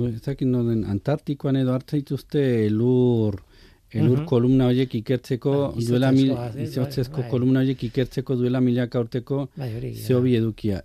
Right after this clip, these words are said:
Speaker 1: Eta hor ja ikusten dira baloreak garbiki, eh?
Speaker 2: Mhm.
Speaker 1: Hasten da igotzen industrial iraultzarekin.
Speaker 2: Mhm.
Speaker 1: Eta batez ere hasten da igotzen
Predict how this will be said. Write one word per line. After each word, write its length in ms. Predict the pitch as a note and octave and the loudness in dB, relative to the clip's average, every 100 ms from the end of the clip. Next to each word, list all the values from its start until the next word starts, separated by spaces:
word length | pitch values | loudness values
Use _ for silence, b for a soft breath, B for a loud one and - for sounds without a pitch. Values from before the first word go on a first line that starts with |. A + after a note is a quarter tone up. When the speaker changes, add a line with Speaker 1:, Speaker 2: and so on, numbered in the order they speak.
| - | -6
Speaker 1:
Eta 280 | A2 G2+ B2 | -6 -4 -4
hor 100 | C3+ | -2
ja 100 | D#3 | -4
ikusten 420 | C#3 C#3 - A#2 | -4 -8 -4 -2
dira 460 | G#2+ F#2+ F#2 F2+ F2+ | 0 -2 -2 -4 -4
baloreak 480 | F#2 G2 A2 B2+ A2+ | -4 -2 -2 -2 -2
garbiki, 480 | G2 G#2 A#2 G#2 | -4 -4 -6 -6
eh? 140 | G#2 - B | -6 -6 B
Speaker 2:
Mhm. 180 | E3+ B2+ C#3 | -6 -6 -6
Speaker 1:
Hasten 380 | A#2+ C3 - D3 | -6 -6 0 0
da 80 | C#3+ | 2
igotzen 640 | C#3 C#3+ - D#3+ E3 F3 - | 0 -4 -4 -2 -2 -4 -10
industrial 580 | C3+ A2 A#2 - C#3 A2+ | -4 -2 -2 -2 -2 0
iraultzarekin. 680 | G#2+ G#2+ - F#2 E2 D2+ C#2 _ - | 0 -2 -4 -6 -6 -10 -12 _ -14
Speaker 2:
Mhm. 100 | C3+ F#2+ B B | -12 -10 B B
Speaker 1:
Eta 320 | A2+ G#2 A#2 A2+ | -6 -2 0 0
batez 440 | A2 - C3 - | -2 -2 -4 -2
ere 240 | C3+ D3+ | 0 0
hasten 380 | B2+ A#2 - C3+ | -2 -6 -4 0
da 80 | C3 | 0
igotzen 640 | B2+ B2+ B2 D3 D3 E3 | 0 -2 -4 -2 -2 -4